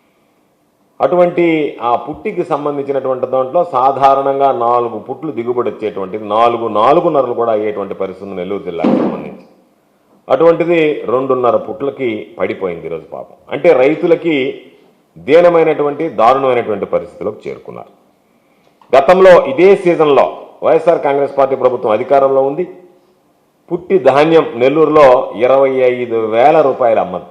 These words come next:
ఇరవై ఐదు వేల రూపాయలు గతంలో అమ్మితే, ఈరోజు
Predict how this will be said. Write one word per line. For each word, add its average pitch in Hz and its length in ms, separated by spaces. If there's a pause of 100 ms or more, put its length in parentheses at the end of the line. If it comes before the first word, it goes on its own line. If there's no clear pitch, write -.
(720)
ఇరవై 147 380
ఐదు 135 360
వేల 123 320
రూపాయలు 151 340
గతంలో 107 400
అమ్మితే, - 600 (580)
ఈరోజు 160 680